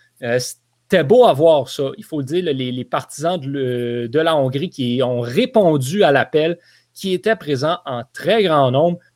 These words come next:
pour soutenir leur équipe. C'était, euh, c'était vraiment de toute beauté. Ça, je pense que c-, ça rajoute un petit positif, là, à, à cet Euro-là et à toute la situation dans, pan-, de la pandémie dans le monde. C'était, euh, c'est une bonne nouvelle. Je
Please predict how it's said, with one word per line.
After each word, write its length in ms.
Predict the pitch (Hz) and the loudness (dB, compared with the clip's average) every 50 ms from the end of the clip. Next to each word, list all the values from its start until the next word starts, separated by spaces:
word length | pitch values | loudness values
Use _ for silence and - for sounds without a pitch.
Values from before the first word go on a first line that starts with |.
| _ _ _ | _ _ _
pour 180 | - 208 214 | -2 -2 -2
soutenir 380 | - - - 131 - 160 190 190 | -2 -6 -10 -8 -6 -4 -2 0
leur 120 | 160 135 | 0 0
équipe. 300 | 123 113 - 175 190 185 _ _ _ _ _ | 0 -2 -4 -4 -6 -6 _ _ _ _ _
C'était, 880 | - - - 139 131 - - 160 165 156 143 139 135 135 131 127 127 | -16 -8 -6 -6 -4 -2 2 2 4 4 4 2 0 0 0 0 -2
euh, 40 | 127 | -2
c'était 340 | 123 - - - - 156 135 | -4 -8 -12 -4 0 2 2
vraiment 260 | 143 156 170 208 226 | 2 2 2 2 0
de 100 | 185 160 | 0 -2
toute 220 | - - 196 170 143 | -4 -4 -4 -2 0
beauté. 320 | 147 135 123 - 190 190 | 0 0 0 -2 -4 -6
Ça, 160 | 143 - 208 | -4 -4 -4
je 80 | 196 - | -4 -2
pense 180 | 190 185 185 | -4 -4 -2
que 120 | - 170 139 | -2 -4 -4
c-, 280 | - - - - - - _ _ _ _ _ _ _ _ _ | -4 -8 -12 -14 -16 -18 _ _ _ _ _ _ _ _ _
ça 480 | - - 170 151 143 143 151 175 - - | -6 -2 0 2 4 4 4 2 2 0
rajoute 480 | 156 135 160 185 175 147 220 240 240 | 0 2 2 2 2 2 -2 -2 -2
un 120 | 202 151 131 | -4 -6 -6
petit 200 | - - - - | -6 -10 -16 -12
positif, 600 | - 185 165 139 120 117 - - 185 190 - 160 | -8 -6 -6 -6 -6 -10 -10 -10 -10 -10 -6 -4
là, 360 | 147 131 123 123 123 120 127 | -2 -2 -2 -2 -4 -6 -6
à, 100 | 127 123 | -6 -8
à 60 | 120 | -8
cet 300 | - - 143 127 - 165 | -6 -6 -6 -6 -6 -4
Euro-là 480 | 156 147 123 135 131 131 143 175 190 165 | -4 -2 0 0 0 2 2 2 2 2
et 80 | 135 | 2
à 80 | 120 117 | 0 0
toute 160 | - - 196 | -2 -6 -6
la 120 | 208 151 | -6 -6
situation 640 | 131 - - - - 160 135 123 120 - - 165 170 | -6 -8 -12 -6 -4 -2 -2 -2 -2 -4 -6 -6 -4
dans, 400 | 156 143 131 123 120 117 117 117 - | -4 -2 -2 -2 -4 -6 -8 -10 -8
pan-, 480 | - 147 143 135 131 127 123 120 120 | -4 -2 0 0 0 0 -2 -2 -4
de 100 | 120 120 | -2 -2
la 100 | 135 123 | -2 0
pandémie 380 | - 175 160 147 139 147 175 190 | 2 2 2 2 0 -2 -2 -2
dans 160 | 175 143 131 | -2 -2 -2
le 80 | 120 120 | -2 -2
monde. 280 | 127 143 165 175 175 - _ _ _ _ _ _ | -2 -2 -2 -4 -6 -10 _ _ _ _ _ _
C'était, 420 | - - - - - 135 127 123 | -18 -18 -10 -6 -4 -2 2 4
euh, 340 | 123 123 120 120 120 120 123 | 4 4 4 2 0 -2 -2
c'est 260 | 120 - - - 151 | -6 -12 -14 -10 -6
une 120 | 143 139 135 | -4 -2 2
bonne 200 | 165 220 233 226 | 2 2 4 4
nouvelle. 440 | 208 170 135 156 160 185 202 208 202 - _ _ _ _ _ _ - | 2 2 4 4 4 4 2 0 -2 -8 _ _ _ _ _ _ -20
Je 360 | 135 123 107 110 123 120 | -20 -20 -18 -18 -18 -20